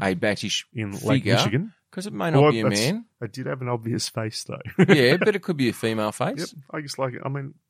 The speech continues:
Speaker 2: a face. It's gotta be obvious.
Speaker 1: I'm Batman.
Speaker 2: I'm Batman. Um, you know, it wasn't Batman. Ben Affleck anymore. He's kicked off. He's gone. Not
Speaker 1: Yeah.
Speaker 2: Batman anymore.
Speaker 1: Never gonna do it again.
Speaker 2: No, which disappoints me. He was a good Batman.
Speaker 1: He was a good Batman.
Speaker 2: Yeah. But look, let's move on because,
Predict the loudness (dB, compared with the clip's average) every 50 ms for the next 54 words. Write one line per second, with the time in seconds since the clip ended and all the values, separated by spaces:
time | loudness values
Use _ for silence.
0 | _ _ _ _ -12 -8 -6 -6 -6 -6 -8 -10 -12 -12 -16 -12 -8 -8 -6 -6
1 | -4 -6 -6 -6 -8 -12 -12 -10 -8 -8 -8 -8 -8 -10 -10 -10 -10 -10 -10 -10
2 | -10 -12 -14 -16 _ -16 -16 -16 -12 -8 -6 -6 -4 -4 -4 -6 -6 -8 -10 -14
3 | -14 -14 -14 -16 -18 _ _ _ _ _ _ _ _ _ -20 -20 _ _ -2 0
4 | 0 0 0 0 0 2 4 4 4 4 4 4 2 2 0 0 -2 -4 -2 0
5 | 0 0 0 0 0 -2 -2 -2 -4 -6 -6 -6 -8 -10 -10 _ _ _ -14 -6
6 | -4 -4 -4 -2 -4 -6 -6 -8 -10 -10 -8 -8 -8 -8 -8 -8 -8 -8 -6 -6
7 | -6 -6 -6 -6 -8 -10 -12 -14 -10 -6 -2 0 0 0 2 2 0 0 0 0
8 | -2 -4 -2 -2 -4 -4 -4 -4 -6 -6 -8 -8 -6 -8 -8 -6 -6 -4 -4 -4
9 | -4 -4 -4 -4 -4 -4 -6 -6 -6 -4 -6 -6 -6 -6 -4 -4 -4 -4 -4 -6
10 | -6 -6 -6 -6 -4 -2 -2 -2 -2 -2 -4 -4 -4 -6 -6 -4 -4 -4 -2 -2
11 | -2 -4 -4 -6 -8 -12 _ _ -20 -20 -20 -20 _ -4 -2 0 0 -2 -2 -4
12 | -6 -6 -6 -6 -6 -6 -6 -8 -12 -14 -16 -16 -14 -10 -8 -8 -8 -10